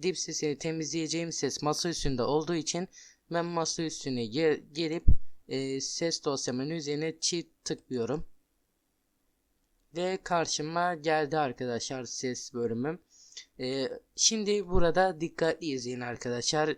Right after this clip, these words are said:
Çünkü birazcık detaylı bir işlem. Ee, öncelikle buradan arkadaşlar, e, sesimizin gürültü olan bölümünü gelip işaretliyoruz. Mesela benim buralarım,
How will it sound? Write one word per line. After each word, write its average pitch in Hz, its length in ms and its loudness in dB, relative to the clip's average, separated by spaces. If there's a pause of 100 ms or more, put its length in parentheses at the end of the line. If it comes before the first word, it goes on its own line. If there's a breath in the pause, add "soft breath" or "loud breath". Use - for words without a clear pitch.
Çünkü 143 580 0
birazcık 127 460 -4
detaylı 127 720 -2 (100)
bir 127 180 -12
işlem. 143 520 -4 (880 loud breath)
Ee, 123 320 0
öncelikle 185 640 0
buradan 160 380 4
arkadaşlar, 139 800 0
e, 131 380 2
sesimizin 165 720 -4
gürültü 151 460 0
olan 135 440 0
bölümünü 160 520 0
gelip 160 380 -2
işaretliyoruz. 143 760 0
Mesela 165 400 -4
benim 160 240 -4
buralarım, 151 500 0